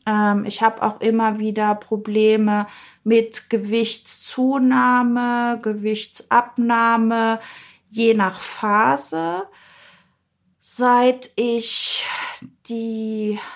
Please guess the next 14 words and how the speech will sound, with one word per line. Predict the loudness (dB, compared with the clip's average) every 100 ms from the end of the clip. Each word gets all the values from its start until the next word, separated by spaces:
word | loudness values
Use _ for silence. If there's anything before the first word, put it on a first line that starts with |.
| -20 _ _ _ _ -2
Arbeit | 2 4 2 0 -2 -2 -6
habe | -4 -4 -4 -6 -8 -10 -14 _ -20 _ _
und | 0 0 0
diese | -6 -4 0
Arbeit, | 2 2 2 2 2 2 -6 -10
ähm, | -4 -2 -2 -4
ist | -4 -6 -4
direkt, | -8 -2 -2 -2 -8 -10
sagen | -8 -6 -8 -6 0 2 2 -2
wir | -2
mal, | 0 0 0
mit | -4 -6 -14
sehr | -12 -10 0 2 4 2
viel | -2 -6 0 2 2 -2 -2 -4